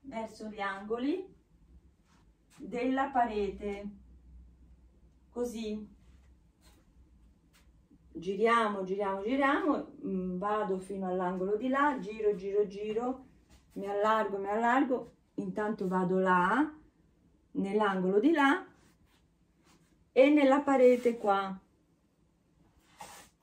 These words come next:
vedi? E nell'angolo qui della parete qua. Fino a chiudere il cerchio,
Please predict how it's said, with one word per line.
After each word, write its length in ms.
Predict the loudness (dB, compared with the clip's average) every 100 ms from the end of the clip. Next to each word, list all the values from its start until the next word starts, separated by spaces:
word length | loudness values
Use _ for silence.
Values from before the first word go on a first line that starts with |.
| -4
vedi? 540 | 0 0 -2 -8 -8 _ _ _ _ _ _ -20 _ _ -20 -20 -20 _ -8
E 140 | -2 0
nell'angolo 720 | 2 0 0 -2 -4 -6 -8
qui 240 | -10 -8
della 240 | -4 -4 -2
parete 460 | -2 -2 -4 -6
qua. 420 | -8 -8 -8 -12 -20 _ _ _ _ _ _ _ _ _ _ _ _ _ _ _ _ _ _ _ _ _ _ _ _ _ _ _ _ _ _ _ -20 _ _ _ _ _ _ _ -20 _ _
Fino 280 | -2 0
a 120 | 0 -2
chiudere 680 | -4 -4 0 0 0 -4 -10 -20 _ -20 _ _ _ _ _ _ _ _ _ _ _ _
il 180 | -12 -10
cerchio, 840 | -4 0 0 -2 -6 -4 -6 -10